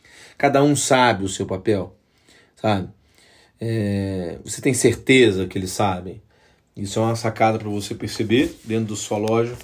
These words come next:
dentro do teu negócio, pra você poder pensar grande. Na terceira página, né, a gente já começa com uma, né, uma pegada, uma reflexão,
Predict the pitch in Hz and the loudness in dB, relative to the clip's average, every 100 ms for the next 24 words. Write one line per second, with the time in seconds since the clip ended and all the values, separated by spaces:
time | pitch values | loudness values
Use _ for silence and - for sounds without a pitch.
0 | - - 107 104 104 104 101 104 107 110 | -20 -12 -8 -8 -6 -8 -6 -6 -8 -8
1 | 120 110 110 - 104 110 98 110 107 101 | -8 -6 -6 -6 -6 -4 2 4 4 2
2 | - _ _ _ _ _ _ _ _ _ | -10 _ _ _ _ _ _ _ _ _
3 | 120 113 - 113 110 92 82 82 - - | 0 0 0 0 0 -2 -8 -12 -16 -16
4 | _ - - - - - _ 233 247 202 | _ -20 -20 -20 -20 -20 _ 2 4 4
5 | - 151 - 131 156 131 107 101 95 95 | 4 2 4 4 6 2 0 -4 -4 -10
6 | - 110 123 110 107 110 - 117 - 120 | -8 -2 0 2 0 -2 0 -2 2 2
7 | 113 117 - 117 117 117 117 113 107 98 | 4 2 0 -2 0 0 2 2 0 -2
8 | 101 - _ _ 117 113 110 107 107 123 | -8 -14 _ _ -4 -2 0 0 2 2
9 | 104 113 117 101 107 113 113 123 - 120 | 4 4 4 4 2 2 2 -2 0 0
10 | 107 95 | 0 -2